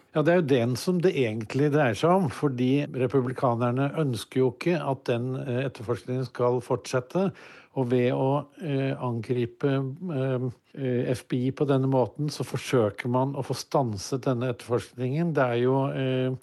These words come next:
visejustisminister, eh, Rosenstein som, eh, overvåker denne etterforskningen, som også har utnevnt spesialetterforsker Mueller.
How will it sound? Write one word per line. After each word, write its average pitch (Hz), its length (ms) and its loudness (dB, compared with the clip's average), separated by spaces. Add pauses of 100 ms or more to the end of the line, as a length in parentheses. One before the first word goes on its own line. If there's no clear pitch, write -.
visejustisminister, 127 1500 -2
eh, 131 360 0
Rosenstein 127 840 0
som, 131 400 -2
eh, 131 220 -2
overvåker 117 800 0
denne 117 420 0
etterforskningen, 120 640 -4
som 135 140 0
også 120 320 0
har 123 200 2
utnevnt 127 760 -4
spesialetterforsker 117 920 -4
Mueller. 123 460 0